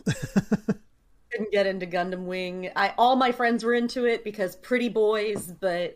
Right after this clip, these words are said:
Speaker 2: I don't, I don't know.
Speaker 1: You
Speaker 2: It's
Speaker 1: didn't have
Speaker 2: just
Speaker 1: a
Speaker 2: not
Speaker 1: pretty
Speaker 2: that.
Speaker 1: boy that you were a fan of? <laughs>
Speaker 2: I didn't have a, a, a horse in any of the pretty boy camps, no.
Speaker 1: No.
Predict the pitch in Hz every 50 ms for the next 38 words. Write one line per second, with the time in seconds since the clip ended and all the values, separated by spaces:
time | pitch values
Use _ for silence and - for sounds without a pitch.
0 | - - 185 180 180 170 165 - - - 214 131 - - 165 160 151 175 180 170
1 | 202 233 220 208 220 214 208 185 175 - 190 202 214 233 190 175 214 214 220 202
2 | 214 - - 208 202 208 208 - - 226 202 208 220 226 226 233 233 240 254 233
3 | 196 - - 254 - - - 233 - - 233 - - 427 415 359 339 381 403 403
4 | 415 415 415 - - - - 349 339 359 339 311 294 - 330 339 339 277 254 -
5 | 311 320 330 320 262 240 214 247 - 320 320 339 330 - 339 294 302 294 302 302
6 | 277 302 - - 277 262 240 185 202 196 190 196 214 190 180 - - - - 208
7 | 202 196 185 180 180 180 180 - 135 131 131 131 131 127 127 131 131